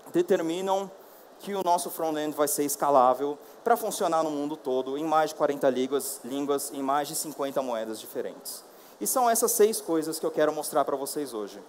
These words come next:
Na Booking, nós fazemos localização do nosso site, nós fazemos experimentação, tudo que a gente faz é baseado em experimentação, nós fazemos um monitoramento avançado do que a gente faz,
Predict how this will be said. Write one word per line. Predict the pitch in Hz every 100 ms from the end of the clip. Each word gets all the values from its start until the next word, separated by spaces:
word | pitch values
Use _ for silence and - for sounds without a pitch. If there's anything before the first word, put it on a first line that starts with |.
| - - -
Na | 185 202
Booking, | 190 185 160
nós | 185
fazemos | 190 165 175 165 151 - - - - -
localização | 165 190 202 196 165 - 165
do | 165
nosso | 147 139
site, | - 127 120 165 - - - - - - -
nós | - 160
fazemos | 170 151 165 160 143 -
experimentação, | - - 196 196 180 160 - 147 156 170 -
tudo | 233 233
que | 214
a |
gente | 160 156
faz | - 151 147 147
é |
baseado | 147 135 139 135
em | 131
experimentação, | - 131 123 123 120 - 131 135 143 - - - -
nós | 151 151
fazemos | 175 160 180 170
um | 175
monitoramento | 175 226 214 208 185 175 220
avançado | 202 165 147 147 147 156
do | 147
que | -
a | 123
gente | 120 -
faz, | - 104 104 - -